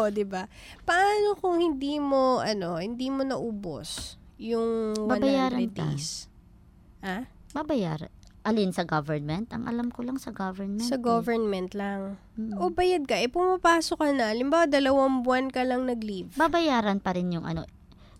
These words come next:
Speaker 2: nagsweldo ka, pumasok ka,
Speaker 1: Mm.
Speaker 2: babayaran ka in addition. May on top of that, bi-, ibibigay yung
Speaker 1: Ah, ganon?
Speaker 2: Mm-mm.
Speaker 1: Parang double pay
Speaker 2: Mm-mm.
Speaker 1: ka?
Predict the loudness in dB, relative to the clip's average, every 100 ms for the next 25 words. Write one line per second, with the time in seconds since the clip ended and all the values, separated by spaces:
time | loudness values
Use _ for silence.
0 | -20 -20 -14 -4 -4 4 4 4 0 0
1 | -2 0 2 2 -2 -10 -2 -2 -2 -12
2 | -8 -8 -8 -16 -20 -20 -6 -4 2 4
3 | 4 4 0 -2 -4 -4 -6 -6 -6 -6
4 | -4 -4 -4 -10 -8 -2 -2 0 -2 0
5 | -4 -2 -6 -4 -6 -4 -8 -6 -4 -4
6 | -4 -4 -4 -2 -4 -4 -6 -8 -12 -20
7 | -20 -20 -20 -20 -20 -20 -10 -8 -2 0
8 | 0 -2 0 -2 0 0 2 2 2 2
9 | 2 0 0 -2 -2 -2 -4